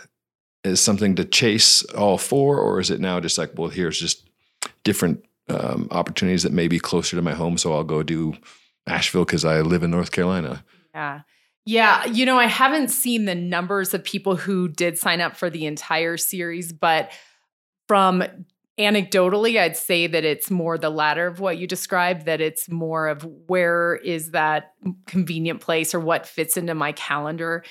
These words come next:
Speaker 2: I think when you take the, the Lifetime series and also B W R series, and then there are a handful of independent races like S B T, like Rebecca's, like Mid-South, that other,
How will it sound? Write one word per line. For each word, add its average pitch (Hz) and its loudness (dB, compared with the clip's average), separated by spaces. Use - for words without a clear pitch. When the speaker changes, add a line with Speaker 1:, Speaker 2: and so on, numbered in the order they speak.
Speaker 2:
I 190 0
think 208 -2
when 202 2
you 180 0
take 185 -4
the, 160 0
the 160 0
Lifetime 175 0
series 156 -4
and 160 -6
also 165 -2
B 180 -6
W 160 -2
R 151 0
series, 151 -4
and 160 -4
then 156 -4
there 151 -4
are 156 -2
a 151 -10
handful 170 -4
of 156 -6
independent 160 -4
races 147 -6
like 196 2
S 156 0
B 160 -4
T, 156 -8
like 180 0
Rebecca's, 151 -2
like 156 -2
Mid-South, 147 -2
that 147 -2
other, 175 2